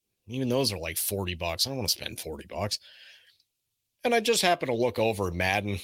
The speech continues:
and I'm like, "Ah, I wonder if it's dropped at all," because not thinking it's Black Friday, just thinking, "Oh, it's halfway through the season." Black Friday sale, fifty percent off.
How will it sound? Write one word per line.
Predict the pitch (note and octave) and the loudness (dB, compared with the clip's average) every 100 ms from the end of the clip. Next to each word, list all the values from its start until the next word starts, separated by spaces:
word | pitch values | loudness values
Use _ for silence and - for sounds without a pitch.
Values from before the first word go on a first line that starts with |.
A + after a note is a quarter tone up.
| - _ - | -10 _ -4
and | A2 | 0
I'm | A2+ | 2
like, | A#2+ A#2+ | 2 2
"Ah, | G3 | 4
I | F3+ | 4
wonder | E3+ G#3 | 2 0
if | F#3+ | 0
it's | E3 | -2
dropped | - G2 A2+ - | 0 2 2 0
at | E2 | -4
all," | D#2 D#2+ - _ _ - | -4 -4 -10 _ _ -10
because | G2 G2 F2+ - - A#2+ | -4 0 0 0 -4 -8
not | A#2 B2+ A2+ | 0 0 2
thinking | A#2 G2+ | 0 2
it's | F#2 - | 0 0
Black | G2+ F#2 | 2 0
Friday, | - G#2 G#2+ E2+ | 2 2 2 0
just | F2 F#2 - | 0 0 -2
thinking, | F#2 G2+ | -2 -2
"Oh, | B2 F2+ | 0 0
it's | F2 | 0
halfway | G#2 G2+ G#2+ | 0 2 0
through | G2 G#2 | 0 0
the | E2 | 0
season." | - A2 E2+ D#2+ - - - _ - | 0 0 -4 -6 -18 -20 -20 _ 2
Black | G3 E3+ | 2 4
Friday | E3 F3+ D#3+ A2 | 4 6 6 4
sale, | A2 F#2 | 2 -2
fifty | E2+ D3+ C#3+ D3+ | -2 0 2 2
percent | C#3 - D3 C#3 | 2 4 4 4
off. | D3 D#2+ - | 2 0 -4